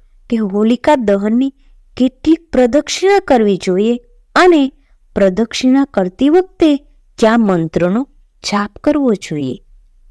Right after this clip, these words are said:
હોલિકા દહનની પ્રદક્ષિણા માત્ર એકી સંખ્યામાં એટલે કે એક, ત્રણ, પાંચ, સાત, નવ, અગિયાર તેવી રીતે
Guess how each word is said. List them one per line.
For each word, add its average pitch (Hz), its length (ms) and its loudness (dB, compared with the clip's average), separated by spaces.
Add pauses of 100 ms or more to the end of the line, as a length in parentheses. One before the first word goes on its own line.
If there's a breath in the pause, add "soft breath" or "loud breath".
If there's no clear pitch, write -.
(340)
હોલિકા 302 520 2
દહનની 226 540 0
પ્રદક્ષિણા 233 760 0 (400)
માત્ર 208 440 -2 (320)
એકી 233 360 0
સંખ્યામાં 175 720 -4 (240)
એટલે 262 300 0
કે 311 200 0 (500)
એક, 190 360 0 (480)
ત્રણ, 180 380 -2 (480)
પાંચ, 175 400 -2 (380)
સાત, 185 440 -2 (320)
નવ, 180 440 0 (480)
અગિયાર 185 500 -2 (400)
તેવી 339 240 4
રીતે 285 300 0